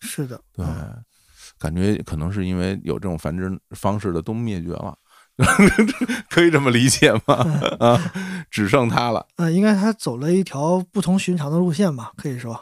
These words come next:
Speaker 2: 啊，哇，如果去研究这个，我觉得其实真的挺有意思的。就是说，有时候我们看到一个现状，可能就觉得，哇，挺有趣的，但是它为什么会出现这种情况，可能真的是有非常非常多的原因值得去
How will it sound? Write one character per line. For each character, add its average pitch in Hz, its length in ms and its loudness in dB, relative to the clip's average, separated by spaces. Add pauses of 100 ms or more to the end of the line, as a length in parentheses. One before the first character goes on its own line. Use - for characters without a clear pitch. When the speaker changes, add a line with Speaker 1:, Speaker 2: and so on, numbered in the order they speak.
(220)
Speaker 2:
啊， 82 680 -4 (480)
哇， 80 300 -6
如 95 180 -2
果 98 180 2 (280)
去 110 180 -2
研 98 160 2
究 156 100 4
这 190 100 2
个， 107 100 2
我 50 100 -2
觉 - 60 -8
得 82 120 -4
其 82 60 -6
实 90 180 -4
真 110 120 -6
的 101 80 -4
挺 85 160 -6
有 80 100 -6
意 - 160 -10
思 - 160 -14
的。 - 140 -10
就 101 100 0
是 95 60 0
说， 107 200 2 (340)
有 95 260 0
时 117 60 2
候 175 60 6
我 156 60 6
们 80 160 -2
看 165 320 0
到 101 180 4
一 98 80 0
个 131 80 0
现 131 320 0
状， 131 240 2
可 85 120 -6
能 82 180 -6
就 117 100 0
觉 101 100 -2
得， 104 60 -2
哇， 107 120 0
挺 110 180 -6
有 101 80 -2
趣 - 160 -6
的， 101 80 0
但 135 160 0
是 117 60 -2
它 143 140 0
为 294 260 -2
什 92 120 -4
么 82 80 -4
会 85 140 -2
出 - 140 -6
现 90 120 -4
这 92 60 -4
种 82 100 -6
情 85 120 -8
况， 92 120 -6
可 87 140 -10
能 85 160 -8
真 156 160 -2
的 151 100 0
是 104 160 -2
有 78 140 0
非 165 220 -2
常 98 240 -2
非 90 180 -6
常 82 220 -8
多 87 160 -6
的 87 40 -4
原 85 200 -8
因 92 160 -10
值 78 120 -10
得 104 120 -8
去 98 280 -6